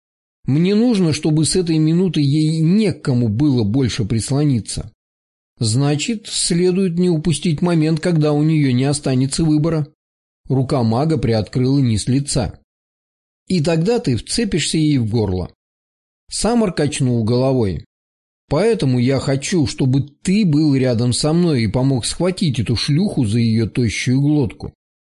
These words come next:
Урток свёл в пучок пальцы правой руки, и они заискрили короткими белыми вспышками.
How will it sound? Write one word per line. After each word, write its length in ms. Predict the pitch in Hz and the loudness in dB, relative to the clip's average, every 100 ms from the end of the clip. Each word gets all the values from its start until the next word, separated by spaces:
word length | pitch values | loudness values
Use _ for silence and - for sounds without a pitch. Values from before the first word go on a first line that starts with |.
| _ _ - | _ _ -2
Урток 380 | 185 226 160 | -2 0 -2
свёл 320 | - 147 156 120 | 0 0 2 0
в 100 | - | -2
пучок 400 | 143 147 107 - | -4 -2 -4 -2
пальцы 320 | 135 104 101 | -2 -2 -4
правой 380 | - 120 113 117 | -2 -2 0 0
руки, 380 | 151 - 247 | 0 -2 -2
и 160 | 240 202 | 0 0
они 300 | 214 220 214 | 0 2 2
заискрили 720 | 175 202 185 - 180 170 135 | 0 0 -2 -2 0 2 0
короткими 600 | 107 123 139 147 170 170 | 0 0 0 0 0 0
белыми 440 | 131 113 104 110 117 | 2 0 0 0 0
вспышками. 760 | - - 170 - 107 90 - | -4 -2 -2 -2 -4 -6 -6